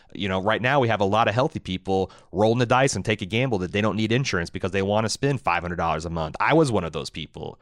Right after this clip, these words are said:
Jim was one of those people until we got a plan put in place, uh, for Bald Move. It's crazy. Like, Bald Move could have been killed in its cradle if either one of us had gotten injured in the last ten years. It's insane.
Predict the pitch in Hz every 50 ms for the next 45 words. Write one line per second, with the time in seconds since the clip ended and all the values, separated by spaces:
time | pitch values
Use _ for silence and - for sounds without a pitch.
0 | _ _ _ - 127 160 196 202 151 110 110 104 101 95 104 101 - - 110 104
1 | - 104 104 101 - 120 107 110 104 117 110 107 - - 156 170 185 160 110 95
2 | 95 98 - - _ - - - 127 120 117 113 - - 120 117 117 - - -
3 | - 110 110 110 107 - 123 107 117 123 120 117 117 143 180 160 92 73 62 -
4 | - - - - _ - _ - 113 117 - - - - - 147 156 190 247 240
5 | 196 117 90 80 - 76 78 - _ _ _ _ _ _ - 107 110 101 95 -
6 | 147 160 170 185 165 180 196 208 190 - 156 139 147 127 - - - - 180 180
7 | 180 180 160 160 165 160 - - - - 160 190 190 170 131 104 - - 123 160
8 | 147 156 135 135 160 170 151 127 120 - 113 95 101 113 110 87 92 - 123 151
9 | 156 - 90 82 80 - - - 98 95 92 92 92 87 87 85 - - - 90
10 | 82 82 78 69 58 - - - - - - - _ - - _ - _ - _
11 | _ _ _ _ - _ - 113 113 165 170 180 175 - - 240 262 277 226 117
12 | 85 62 - -